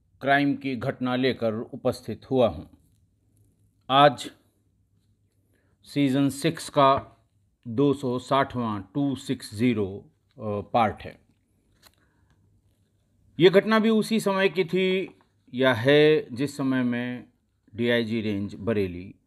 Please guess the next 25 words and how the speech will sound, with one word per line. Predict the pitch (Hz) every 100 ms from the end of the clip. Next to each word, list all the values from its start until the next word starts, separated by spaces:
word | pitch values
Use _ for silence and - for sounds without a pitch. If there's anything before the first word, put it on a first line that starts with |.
| _ _
हुआ | 117 101
करता | 85 110 - 82
था। | - 82 _ _ -
<clears throat> | 165 147 117 - _ _ _ _ _ _ _ _ _ _ _ - - _ -
बात | 143 190 -
तेरह | 196 208 226
सितंबर | 208 170 165 170
दो | 160 175 143
हज़ार | 123 113
बीस | 135 135 123
की | - 92
है। | 87 - _ _ _ _ _ _ _ _ _ _ _ _ -
रात | 135 160 170 -
के | 147
पौने | - 139 131 120 113
दस | 135 131 - - _ -
बज | 113 110
रहे | 110 104
थे। | 95 101 120 _ _ _ _ _ _ 127
थाना | 139 139
था | 131 120
शाही, | - 117 117 131 156 - _ 95
जनपद | 113 123 - 104
बरेली। | 120 127 117 92 85 - _ _ -
<clears throat> | 165 170 - 165 120